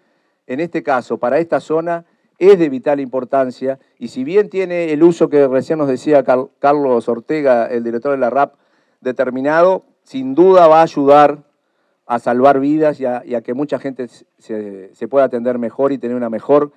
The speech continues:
calidad de atención. Así que yo destacar eso, desde el directorio de ace, con Leonardo, que ha sido durante estos años quien lo ha presidido y ha marcado el liderazgo en, en las políticas, el poder descentralizar.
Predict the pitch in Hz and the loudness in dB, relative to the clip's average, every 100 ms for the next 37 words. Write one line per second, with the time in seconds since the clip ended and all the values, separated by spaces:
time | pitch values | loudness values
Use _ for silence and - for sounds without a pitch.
0 | _ - 117 110 117 131 127 117 107 101 | _ -6 -4 -2 0 0 0 -4 -8 -14
1 | - 98 90 92 _ _ _ _ 127 120 | -14 -16 -16 -20 _ _ _ _ -10 -6
2 | 175 170 196 190 175 165 147 151 120 - | -4 0 4 4 2 -2 -2 -2 -4 -6
3 | 107 127 135 139 139 139 - 180 143 113 | -6 -2 0 0 0 0 4 6 6 4
4 | 95 - _ _ _ _ 120 147 139 - | 0 -8 _ _ _ _ 0 2 2 -2
5 | 98 87 _ _ _ _ _ _ 127 131 | -14 -16 _ _ _ _ _ _ -2 2
6 | 139 143 170 160 131 120 117 - _ _ | 2 2 2 0 2 0 0 -4 _ _
7 | _ _ - 135 - 165 160 143 139 135 | _ _ -2 -2 -2 -2 0 2 2 0
8 | 143 - 160 160 147 - _ - 135 143 | -4 -2 -2 -2 -4 -8 _ -10 -2 -2
9 | 156 147 139 139 156 185 165 139 139 135 | 0 -4 -4 -6 -6 -4 -2 0 0 -4
10 | 135 131 156 139 131 127 156 147 131 123 | -6 -2 -2 -2 -2 -2 -2 -2 -2 -2
11 | - 123 123 - 120 113 127 147 170 185 | -4 -10 -8 -8 -8 -6 -6 -6 -8 -8
12 | 196 196 _ _ _ _ _ _ _ 139 | -8 -8 _ _ _ _ _ _ _ -8
13 | 135 _ _ - 139 185 180 160 - 127 | -8 _ _ 0 4 6 4 -2 -4 -4
14 | 123 120 113 113 95 - | -2 -2 -2 -6 -8 -12